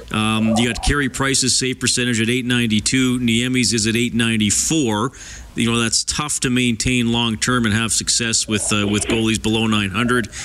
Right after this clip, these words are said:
I know I saw the media scrum from about a, a week ago where Carey Price was, was standing in there and, uh, asking a lot of questions about, about his performance and working through that. Give me a sense, uh, I, I guess I'll kinda lump the goal prevention and the goaltending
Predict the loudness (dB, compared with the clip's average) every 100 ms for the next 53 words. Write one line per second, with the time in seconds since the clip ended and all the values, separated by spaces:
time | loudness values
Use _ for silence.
0 | -12 -6 -2 0 0 0 0 -2 -2 0
1 | 2 2 2 0 0 0 0 0 2 0
2 | 0 -2 -8 -16 -6 -2 0 0 0 -2
3 | 0 0 2 2 2 0 0 0 0 0
4 | 2 0 0 0 0 0 0 0 0 0
5 | 0 2 2 2 2 2 2 0 -4 -12
6 | -10 -4 -2 -2 0 0 0 -2 -2 -2
7 | 0 0 0 0 0 -2 -2 -2 0 0
8 | 0 -2 -4 0 0 2 0 0 0 0
9 | -2 0 0 0 -2 -6 -16 -18 -14 -4
10 | -2 0 2 2 0 0 0 0 0 0
11 | -2 -2 -2 -2 -2 0 -2 -2 0 0
12 | 0 -2 -2 -4 -2 0 0 0 0 2
13 | 0 2 2 2 2 0 0 0 0 -2